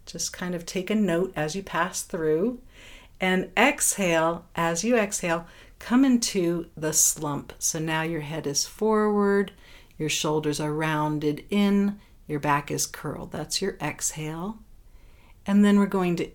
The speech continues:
inhale and come back through the middle, kind of note where that middle place is. And this time we're going to go into that arch just halfway as far. So your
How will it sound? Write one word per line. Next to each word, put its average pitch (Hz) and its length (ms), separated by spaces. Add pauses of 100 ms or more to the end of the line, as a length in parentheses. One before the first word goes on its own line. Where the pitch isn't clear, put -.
inhale 196 920 (340)
and 175 180
come 165 260
back 156 300
through 220 400
the 269 120
middle, 190 380
kind 165 220
of 156 120 (280)
note 151 460
where 160 180
that 208 220
middle 214 280
place 147 460
is. 156 500 (640)
And 196 180
this 294 240
time 208 280
we're 190 100
going 190 320
to 190 120
go 175 280
into 185 400
that 180 320
arch 160 500 (360)
just 320 340
halfway 180 480
as 147 180
far. - 460 (180)
So - 240
your 160 380